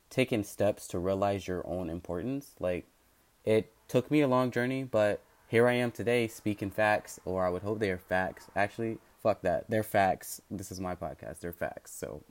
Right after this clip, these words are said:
<laughs> but yeah, I don't think I would really be, it's really hard to say. Like, I just feel like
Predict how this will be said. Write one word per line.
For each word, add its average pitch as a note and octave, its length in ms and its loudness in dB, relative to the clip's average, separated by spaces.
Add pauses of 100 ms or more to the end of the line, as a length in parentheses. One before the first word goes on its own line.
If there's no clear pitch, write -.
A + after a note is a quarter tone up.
<laughs> G#2+ 100 -2 (1000)
but G2+ 140 2
yeah, F2 240 0 (760)
I B2 340 6
don't B2+ 300 0
think C3 180 -2
I A2+ 140 2
would A2 360 -2
really A2+ 280 -2
be, G#2 580 -4 (2250)
it's B2+ 200 -2
really F3+ 200 2
hard B2 300 -6
to G#2 60 -8
say. - 460 -6
Like, F2 300 -4
I G2+ 100 -4
just A2 260 -8
feel A2+ 140 0
like G2 300 0